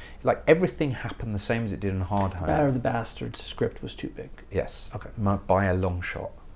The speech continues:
Speaker 1: by a gigantic amount. And so once I realized things were going to be the same as they were on Hard Home, I realized that the formula was the same. So we sat there and I was like, "Okay, I can't afford to populate this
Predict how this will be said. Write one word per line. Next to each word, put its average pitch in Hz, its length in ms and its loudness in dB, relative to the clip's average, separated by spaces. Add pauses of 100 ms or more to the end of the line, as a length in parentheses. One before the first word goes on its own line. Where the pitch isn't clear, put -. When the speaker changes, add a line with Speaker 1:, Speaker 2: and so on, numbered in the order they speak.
(180)
Speaker 1:
by 90 140 -2
a - 20 0
gigantic 92 640 -2
amount. 85 300 -6 (440)
And 101 140 2
so 104 320 6 (500)
once 123 400 4
I 127 60 10
realized 101 580 4
things 110 480 2
were 90 100 0
going 95 360 2
to - 120 -6
be 90 180 0
the 87 100 -2
same 95 340 0
as 90 120 -4
they 87 120 0
were 85 540 0
on 87 140 -4
Hard 98 380 2
Home, 95 320 -6 (540)
I 92 60 2
realized 92 480 2
that - 100 -2
the 95 60 -8
formula 90 460 0
was 90 240 -4
the - 80 -4
same. 90 520 0
So 82 260 0
we 85 120 -2
sat - 300 -2
there 90 100 -4
and 90 100 -4
I 90 40 -4
was 92 120 -10
like, 90 160 -6
"Okay, 95 400 -6 (1040)
I 98 80 4
can't 107 360 2
afford 95 560 2 (280)
to - 140 -2
populate - 640 4
this - 300 -2